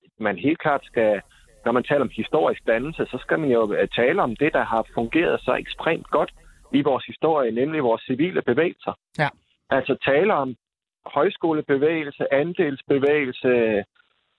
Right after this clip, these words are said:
Speaker 1: friskole, frikirkebevægelse, idrætsbevægelsen i, i det tyvende århundrede. Altså alt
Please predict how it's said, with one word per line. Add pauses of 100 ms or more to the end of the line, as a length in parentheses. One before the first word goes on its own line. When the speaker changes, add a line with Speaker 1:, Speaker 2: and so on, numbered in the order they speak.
(300)
Speaker 1:
friskole, (100)
frikirkebevægelse,
idrætsbevægelsen (100)
i, (180)
i
det
tyvende
århundrede. (300)
Altså
alt